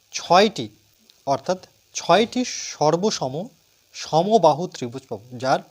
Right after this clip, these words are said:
প্রতিটি বাহু কিন্তু সমান। আট সেমি বাহু বিশিষ্ট সুষম ষড়ভুজাকার ক্ষেত্রে ক্ষেত্রফল হিসাব করে লিখতে বলেছে।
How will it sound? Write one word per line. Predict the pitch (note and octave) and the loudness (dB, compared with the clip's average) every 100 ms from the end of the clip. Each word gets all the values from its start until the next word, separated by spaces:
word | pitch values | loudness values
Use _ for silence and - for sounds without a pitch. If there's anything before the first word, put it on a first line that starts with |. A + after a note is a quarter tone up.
| - | -8
প্রতিটি | E3 D#3+ F3+ | -6 -4 -4
বাহু | D3 B2+ C3 | -2 -4 -6
কিন্তু | D3 A3 C#4+ _ _ - | -10 -6 -6 _ _ -16
সমান। | - A2 G2+ - _ _ _ _ _ _ _ _ _ - | -12 -12 -12 -18 _ _ _ _ _ _ _ _ _ -6
আট | C#3 C#3+ | -2 -2
সেমি | - G3 G#3 | -4 -6 -2
বাহু | F3+ C#3+ D#3 | 2 2 2
বিশিষ্ট | E3+ D3+ - - | -6 -10 -12 -10
সুষম | G3 - D#3 - F3 | -10 -8 -8 -8 -10
ষড়ভুজাকার | E3+ C3+ C3+ C#3+ D#3+ F3 E3+ | -10 -8 -6 -6 -6 -4 -6
ক্ষেত্রে | - C#3+ - D#3+ | -8 -10 -10 -12
ক্ষেত্রফল | C3+ - D3 | -12 -12 -8
হিসাব | C#3+ D3+ D#3 | -8 -8 -8
করে | D#3+ D#3+ D#3 - _ - | -6 -6 -8 -16 _ -14
লিখতে | D#3 D#3 | -12 -8
বলেছে। | E3+ F3+ - G#3 | -6 -6 -6 -8